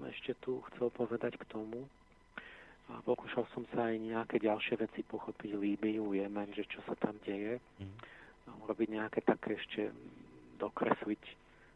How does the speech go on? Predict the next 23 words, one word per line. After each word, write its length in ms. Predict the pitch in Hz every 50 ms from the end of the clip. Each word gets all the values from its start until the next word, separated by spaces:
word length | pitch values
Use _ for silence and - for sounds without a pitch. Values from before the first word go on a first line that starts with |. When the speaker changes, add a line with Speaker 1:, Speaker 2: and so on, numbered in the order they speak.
| -
Speaker 1:
podobné 420 | - - 104 110 117 110 113 117 107
veci, 300 | 98 104 104 - - 110
ako 280 | 107 107 104 - 110 -
sme 160 | - 113 104
začali, 640 | 98 101 101 - - - 113 104 101 107 104 104 104
a 80 | 101 101
nejaký 320 | 101 101 101 104 - -
taký 320 | - - 104 - - 110 - - - 113 104 98 98
záver, 360 | 104 101 104 - 107 104 101 - - - 127 120 -
podnet 400 | - 110 107 107 110 110 - 110
na 160 | 107 104 104
záver. 400 | 101 104 101 101 - 104 113 - - - - - - -
Speaker 2:
Mhm. 200 | 95 92 90 110 - 87 - - - - - - - - - - - - - - - - - - - - - - - - - - - - - - - - - - - - -
Speaker 1:
A 20 | 107 104 101 101 104 104 101 - - - - - - - - - - -
Speaker 2:
Dobre, 240 | - - - - -
tak 160 | 117 - 113
poďme 240 | - - 220 220 208
na 140 | 196 190 180
ten 160 | - 160 131
Speaker 1:
že 20 | 127
Speaker 2:
Afganistan 640 | 135 139 127 127 107 101 98 - - - 95 95
teda, 240 | - 95 90 87 90
hádam. 400 | 87 92 90 87 85 85 90 87